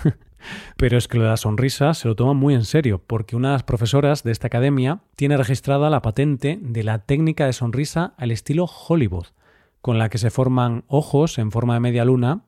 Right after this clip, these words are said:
y mejillas redondas, mostrando ocho dientes en la parte superior de los labios. ¿Cuál es el precio de las clases? El precio es de siete mil setecientos yenes la hora,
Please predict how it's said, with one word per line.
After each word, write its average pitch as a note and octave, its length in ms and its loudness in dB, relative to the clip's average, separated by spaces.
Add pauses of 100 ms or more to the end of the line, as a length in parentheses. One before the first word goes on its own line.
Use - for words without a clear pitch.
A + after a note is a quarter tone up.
y B2 80 -2
mejillas B2+ 360 -2
redondas, G#2+ 600 -2 (320)
mostrando D3+ 800 2
ocho D#3 320 2
dientes D3+ 500 0
en B2+ 60 -2
la A2+ 160 0
parte C#3+ 280 -2
superior B2 380 -2
de B2+ 80 0
los A2+ 140 0
labios. F2 460 -8 (520)
¿Cuál C#3 360 4
es C3+ 100 2
el C3 80 2
precio C3 220 2
de C3 40 2
las B2 100 0
clases? A#2 600 -4
El A2 160 -4
precio C3+ 360 0
es D3 140 -2
de D3+ 160 0
siete B2 380 -2
mil D3+ 180 0
setecientos B2+ 640 -2
yenes C3 240 0
la G#2 160 2
hora, F2 240 -4